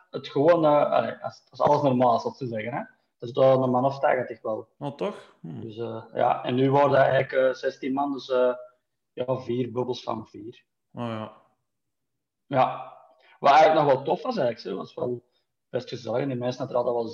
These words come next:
Speaker 1: zin in en zo. Eh, heel leuk
Speaker 2: Ja.
Speaker 1: om te doen. Maar ja,
Speaker 2: Meestal
Speaker 1: maar dat
Speaker 2: mensen die naar zoiets komen dan nog, die
Speaker 1: Ja.
Speaker 2: snappen ook wel van... We moeten die sfeer maken voor... voor, voor tachtig. Ai.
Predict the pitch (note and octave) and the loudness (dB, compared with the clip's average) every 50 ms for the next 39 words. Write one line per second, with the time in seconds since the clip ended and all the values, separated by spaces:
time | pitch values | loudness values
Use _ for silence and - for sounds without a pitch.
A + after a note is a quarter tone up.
0 | A2 A2+ B2 C3 C#3 C#3 C3+ C3 C#3+ D3+ E3 E3+ E3 C#3 C3 B2 A#2+ - A2+ - | -10 -10 -10 -10 -12 -12 -12 -10 -10 -8 -8 -6 -6 -6 -8 -8 -10 -14 -18 -20
1 | - - - - - C3 C3 C3 C3 C3+ C3+ C3 C3 C3 - - - - - - | -20 -20 -20 -6 -2 0 2 4 4 4 2 2 -2 -6 -8 -14 -16 -16 -16 -16
2 | F3 F#3+ - _ _ _ _ _ _ _ _ _ _ A#2 A2+ A2 G#2+ G#2+ A#2+ A#2+ | -16 -18 -20 _ _ _ _ _ _ _ _ _ _ -10 -10 -6 -4 -2 -2 -2
3 | B2+ B2 - - C3 A#2+ B2 C3+ C#3 C3 C#3 C3 B2 B2 A#2 A2 B2+ C3 B2+ C3 | -2 -2 -2 -2 0 2 2 2 2 2 0 2 2 2 0 0 0 -2 -2 -2
4 | - - - C#3+ C3+ C#3 C#3 D3 C#3 C#3 C3+ C3 C3 C#3 C#3 - - - A2+ - | -4 -2 2 2 4 4 4 2 2 2 2 2 0 0 -2 -4 -6 -8 -6 -6
5 | - - C#3+ C3+ C3+ C#3 C3+ C3 B2+ B2+ C3 C3+ C3+ C3 B2+ B2+ A#2+ A#2 A#2 A2+ | -4 -2 0 0 0 0 -2 -4 -2 0 2 2 2 2 2 0 0 0 -2 -4
6 | A2+ - - _ _ _ _ - A#2+ A#2 B2 A#2+ A#2+ A#2+ A2 G#2 G2+ - - - | -6 -10 -18 _ _ _ _ -12 -8 -6 -6 -6 -4 -4 -6 -6 -8 -10 -6 -2
7 | B2+ B2+ B2+ B2 A#2+ B2 B2 B2 B2 A#2+ - A2 A2+ A2+ G#2+ - - - - - | 0 0 0 0 -2 -2 -2 -2 -4 -4 -6 -8 -6 -8 -8 -8 -12 -18 -20 -16
8 | - A2 G2+ - - - _ _ _ _ _ _ _ _ _ _ _ _ - A2 | -16 -16 -14 -16 -18 -20 _ _ _ _ _ _ _ _ _ _ _ _ -10 -8
9 | G#2 G2+ F#2+ G#2 A2 A2+ G#2+ G#2 G2 | -8 -10 -12 -10 -8 -6 -6 -6 -8